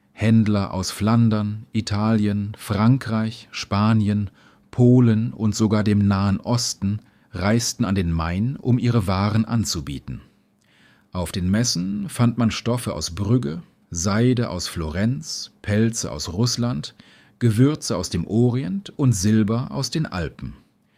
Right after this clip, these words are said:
Zugleich boten lokale Produzenten und Handwerker ihre Erzeugnisse an, so dass ein farbenprächtiges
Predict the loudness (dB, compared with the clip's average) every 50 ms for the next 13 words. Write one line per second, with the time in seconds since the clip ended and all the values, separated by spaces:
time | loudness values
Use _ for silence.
0 | _ _ _ _ _ _ _ _ _ _ _ _ -4 2 2 4 4 4 2 2
1 | 0 -2 -4 -4 -6 -8 -14 -10 -2 0 2 2 2 2 0 2 2 4 4 2
2 | 0 0 -2 -2 -2 0 -2 -4 -4 -4 -2 -2 -2 -4 -4 -2 0 0 0 0
3 | -2 -4 -6 -6 -6 -6 -8 -4 0 0 0 0 0 -2 -2 -2 -4 -6 -8 -10
4 | -10 -10 -10 -8 -2 2 2 2 4 2 0 -2 -4 -4 -4 -2 0 0 0 0
5 | -2 -6 -8 -6 -6 -6 -6 -6 -4 -4 -4 -4 -4 -8 -12 -20 -20 -20 -20 -20
6 | -20 -20 _ _ -8 -4 0 2 2 2 2 -2 -2 -2 -2 -2 -2 -2 -2 -4
7 | -4 -4 -2 -2 0 0 2 2 0 0 0 -4 -4 -4 -4 -4 -6 -10 -8 -8
8 | -8 -8 -8 -10 -10 -8